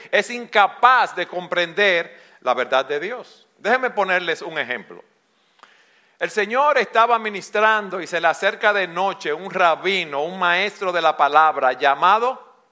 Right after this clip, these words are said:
Nicodemo. Y él le dice, "Yo sé que tú has venido de Dios por las obras que tú haces."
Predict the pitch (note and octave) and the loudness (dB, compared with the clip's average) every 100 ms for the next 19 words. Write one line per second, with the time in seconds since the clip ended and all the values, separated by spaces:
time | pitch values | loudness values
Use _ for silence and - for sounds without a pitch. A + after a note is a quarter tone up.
0 | _ _ _ _ D3 F3 E3 F3 D#3+ D3+ | _ _ _ _ -8 -8 -4 0 2 4
1 | F3+ F#3 E3 C#3+ A2+ E2+ - _ _ _ | 4 2 -2 -4 -6 -8 -14 _ _ _
2 | _ _ _ _ _ _ _ _ C3+ E3 | _ _ _ _ _ _ _ _ -2 0
3 | F3+ A3+ A3 F3 D3 D3+ B3 E4 - F#3+ | 0 -2 -4 -2 -2 0 -2 -2 -2 0
4 | E3 E3+ D#3+ D#3+ D3+ C#3 C3+ F#3+ B3+ - | 0 -2 -4 -4 -2 -2 -2 -4 -4 -6
5 | D3 C#3 C3+ - - C#3+ E3 E3 - - | -6 -2 -4 -6 -6 -2 0 0 -2 -4
6 | C#3+ E3+ D#3 F3 - - A2 - | -6 -4 2 2 2 -4 -16 -18